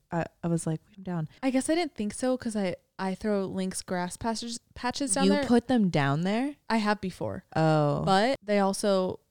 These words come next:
Speaker 2: they can compress. It's grass. These were rocks.
Speaker 1: Right.
Speaker 2: Like,
Speaker 1: Oh,
Speaker 2: you know?
Speaker 1: yeah. I didn't know it was, like, a
Speaker 2: I didn't
Speaker 1: compression
Speaker 2: either.
Speaker 1: thing.
Speaker 2: If I did, I would have said, "We can't throw them down."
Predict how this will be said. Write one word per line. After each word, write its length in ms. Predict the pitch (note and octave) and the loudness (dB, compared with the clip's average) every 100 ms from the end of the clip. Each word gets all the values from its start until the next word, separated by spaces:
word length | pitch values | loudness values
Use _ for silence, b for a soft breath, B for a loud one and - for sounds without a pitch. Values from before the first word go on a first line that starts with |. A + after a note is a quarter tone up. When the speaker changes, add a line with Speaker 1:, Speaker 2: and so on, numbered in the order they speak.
| _ | _
Speaker 2:
they 100 | A3+ | -8
can 160 | A#3 A3+ | -4 -2
compress. 440 | G#3+ G#3+ C#4+ - | 0 0 -2 -4
It's 120 | F#3+ - | -8 -6
grass. 420 | - - - - _ _ _ _ | -6 -6 -14 -14 _ _ _ _
These 180 | G#3 A3 | -4 -2
were 100 | F#3+ | -2
rocks. 360 | F3 E3+ - - | -4 -6 -4 0
Speaker 1:
Right. 760 | E3+ F3 E3+ E3+ D#3+ D3+ C#3+ C#3 | 4 6 6 6 6 4 0 0
Speaker 2:
Like, 220 | G#3 G3 _ _ _ _ F3+ | -2 -2 _ _ _ _ 0
Speaker 1:
Oh, 220 | F3+ F#3+ | 4 8
Speaker 2:
you 80 | G3 | 8
know? 180 | G#3+ G#3+ | 10 10
Speaker 1:
yeah. 280 | A3+ G#3 - | 12 12 10
I 140 | G#3 | 8
didn't 180 | C4 B3+ | 6 4
know 180 | C#4 D4 | 6 6
it 100 | B3+ | 4
was, 160 | B3+ | 2
like, 120 | C#4 B3 | 0 0
a 40 | |
Speaker 2:
I 20 | |
didn't 40 | - G3+ | 0 0
Speaker 1:
compression 420 | G3+ G3+ F#3+ D3+ D3 | 4 4 6 6 4
Speaker 2:
either. 80 | F#3+ | 4
Speaker 1:
thing. 420 | - D#3+ C3+ - | 2 0 0 2
Speaker 2:
If 160 | A#3 A3+ | 4 6
I 100 | A3 | 6
did, 240 | G#3 G3+ | 6 6
I 120 | G3 | 6
would 100 | F#3 | 4
have 80 | F3+ | 2
said, 180 | F3+ F3 | 2 0
"We 120 | E3+ | 0
can't 200 | - D3+ | -4 -8
throw 120 | - | -8
them 200 | - G#2 | -10 -10
down." 300 | G2 G2 G2+ | -8 -8 -8